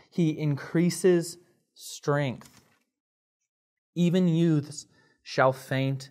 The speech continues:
and be weary, and young men shall fall exhausted. But those who wait for the Lord shall renew their strength. They shall mount up with wings like eagles. They shall run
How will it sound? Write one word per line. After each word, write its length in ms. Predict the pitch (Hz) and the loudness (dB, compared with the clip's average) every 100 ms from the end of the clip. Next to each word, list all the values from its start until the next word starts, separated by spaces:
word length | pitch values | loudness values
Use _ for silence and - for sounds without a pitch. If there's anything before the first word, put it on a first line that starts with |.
| - | -12
and 120 | 139 | -8
be 140 | 127 127 | -4 -2
weary, 520 | 123 127 127 117 113 - - - | 0 0 0 -4 -8 -16 -20 -14
and 160 | 127 131 | -4 0
young 320 | 127 127 135 | 0 0 0
men 420 | 127 127 131 131 135 - - | 0 0 -2 -6 -12 -20 -18
shall 280 | - 123 113 | -4 -2 -2
fall 680 | - - 123 127 123 127 _ _ | -4 0 4 4 2 -2 _ _
exhausted. 880 | 120 113 104 113 117 - - 123 - _ _ _ _ _ _ - - | -12 -10 -6 -2 -2 -6 -14 -14 -16 _ _ _ _ _ _ -18 -12
But 400 | 190 151 160 160 | 4 6 6 10
those 480 | 156 170 208 202 - - | 10 10 6 2 -6 0
who 260 | 175 156 | 2 4
wait 480 | 139 143 170 202 - _ | 6 6 4 2 -12 _
for 180 | - 220 | -4 2
the 120 | 208 | 4
Lord 640 | 208 165 151 127 117 117 - _ _ _ - | 6 4 4 4 2 -4 -14 _ _ _ -10
shall 280 | - 139 | 2 4
renew 440 | 143 143 143 143 135 | 4 2 0 -2 0
their 160 | 135 | 0
strength. 500 | 127 - 139 127 123 - - - | 0 -4 -4 -2 -4 -10 -12 2
They 160 | 143 | 2
shall 240 | 143 170 147 | 2 -2 0
mount 360 | 147 165 160 | 2 0 0
up 280 | 165 160 - | 2 2 2
with 160 | 143 135 | -4 -2
wings 520 | 147 165 175 180 175 - - | -2 0 2 2 -2 -12 -4
like 320 | 139 139 139 - | 2 2 2 -2
eagles. 520 | 160 156 175 185 - - | -2 0 0 0 -4 -6
They 140 | - 143 | 0 0
shall 360 | 139 143 139 | 2 4 6
run 600 | 135 139 165 165 131 117 | 4 2 4 4 2 -4